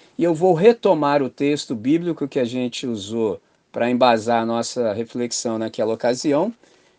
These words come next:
e vou fazer como se fosse uma espécie de um react àquilo que foi dito. Então, eu vou acrescentar ainda algumas coisas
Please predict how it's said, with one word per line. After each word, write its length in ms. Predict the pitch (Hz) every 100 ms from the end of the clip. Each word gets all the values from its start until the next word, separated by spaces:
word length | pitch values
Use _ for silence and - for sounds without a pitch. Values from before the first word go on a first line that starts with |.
| -
e 100 | 180
vou 680 | 143 180 190 190 180 139 110
fazer 420 | - 190 156 196
como 240 | 202 202
se 140 | - 185
fosse 340 | 196 190 -
uma 140 | 208
espécie 600 | 175 - - 190 208 -
de 140 | 175 190
um 100 | 190
react 600 | 196 156 170 196 - 202
àquilo 440 | 160 - 180 185
que 160 | 170 180
foi 300 | - 190 170
dito. 420 | 110 135 120 127
Então, 220 | 120 160
eu 40 | 160
vou 140 | 175
acrescentar 840 | 170 - 214 220 - 175 160 165
ainda 280 | 160 196 208
algumas 460 | 196 180 214 190 -
coisas 580 | 151 165 175 175 -